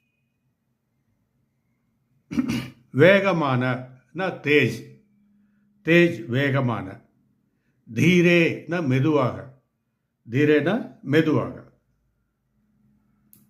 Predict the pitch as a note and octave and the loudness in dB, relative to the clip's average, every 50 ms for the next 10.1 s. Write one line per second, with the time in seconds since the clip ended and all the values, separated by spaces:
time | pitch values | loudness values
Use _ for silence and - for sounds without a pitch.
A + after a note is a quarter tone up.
0 | _ _ _ _ _ _ _ _ _ _ _ _ _ _ _ _ _ _ _ _ | _ _ _ _ _ _ _ _ _ _ _ _ _ _ _ _ _ _ _ _
1 | _ _ _ _ _ _ _ _ _ _ _ _ _ _ - B2+ C3+ D3 F3 G3 | _ _ _ _ _ _ _ _ _ _ _ _ _ _ 0 2 4 4 6 6
2 | G#3+ G#3 F#3+ F#3 G#3 G#3+ G#3+ - E3 D3+ D3+ D#3+ D3 C3+ A2+ G#2 - - - - | 4 4 2 2 -2 -4 -4 -4 -6 -4 -2 -2 -2 -2 -2 -6 -10 -14 -20 -20
3 | _ _ _ _ _ - B2 B2+ C#3+ E3 F3 E3+ F3 E3 D#3+ E3+ G3 B3 - - | _ _ _ _ _ -10 -6 -2 2 4 4 4 4 2 0 -2 -4 -6 -6 -10
4 | - _ _ _ _ _ _ _ _ _ - C3 A#2+ A#2+ A#2 G#2+ G#2+ - - - | -14 _ _ _ _ _ _ _ _ _ -8 -6 -4 -4 -4 -4 -6 -10 -16 -20
5 | - _ _ _ _ _ _ _ _ _ _ _ _ _ _ _ _ - C#3+ E3 | -20 _ _ _ _ _ _ _ _ _ _ _ _ _ _ _ _ 0 2 4
6 | F3+ F3+ F3+ F3+ F3 E3+ E3 E3+ G3 B3 - - - - _ _ _ _ _ G#2+ | 4 4 4 2 2 2 0 0 -2 -4 -6 -10 -14 -20 _ _ _ _ _ -14
7 | A2 A2 A2 G#2 G2 F#2 - D#2 - _ _ _ _ _ _ _ _ _ _ _ | -12 -10 -10 -10 -10 -14 -16 -20 -20 _ _ _ _ _ _ _ _ _ _ _
8 | _ _ _ _ _ _ _ - A#2+ B2+ C3+ C#3 C3 C3+ C3+ C#3 C#3 D3+ F#3 B3 | _ _ _ _ _ _ _ -6 -2 0 2 2 2 0 0 0 -2 -2 -2 -4
9 | - - - - _ _ _ _ _ _ _ _ G#2+ G#2+ A2 A2+ A2+ G2+ - - | -6 -8 -12 -20 _ _ _ _ _ _ _ _ -10 -6 -6 -4 -6 -6 -8 -14
10 | - - | -18 -20